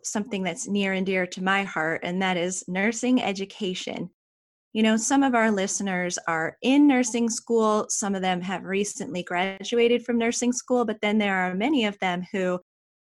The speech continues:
it's been a long time since they've been in nursing school. And so would you mind describing for us some of the future goals of our College of Nursing and how we are taking what's happening today and translating it into the nursing education of the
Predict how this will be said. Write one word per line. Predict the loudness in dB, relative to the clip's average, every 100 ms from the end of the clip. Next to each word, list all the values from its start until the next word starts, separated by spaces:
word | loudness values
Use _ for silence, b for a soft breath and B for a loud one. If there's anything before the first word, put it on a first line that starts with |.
| _ _
it's | -8 0
been | 2
a | 4
long | 4 2
time | 2 4 4 2
since | -2 -2
they've | -2
been | 0 0
in | 0
nursing | 0 -2 -4 -6
school. | -6 -4 0 0
And | -2 -4
so | -2 0 -2 _ _ _ -6
would | -2 0
you | 4 4 4
mind | 2 4 4 4 2 _ _ _ -2
describing | -2 0 0 2 2 0
for | 0 0 2
us | 0 0 -2 -6
some | -4 0 2 4
of | 2 0 -2 -6
the | -4 -2 -2 -4 -8 _ _ _ _ _
future | 4 4 4 0
goals | 2 2 4 4 4 2
of | -2
our | 0 -2
College | -2 -2 -2 0
of | -2 -2
Nursing | 0 0 -2 -2 -2
and | -2 -6
how | -2 0 0
we | 0 0
are | 2 0
taking | -4 -4 -4 0 2 2
what's | 0 -2
happening | -4 -2 -2 -2 -2 -2
today | -4 -4 -2 0 0
and | -2 -4
translating | -6 -2 -2 -2 -4 -4 -4
it | -4 -4
into | -4 -4 -6
the | -6
nursing | -4 -4 -4 -6 -4
education | -4 -4 -6 -4 -4 -6
of | -6
the | -8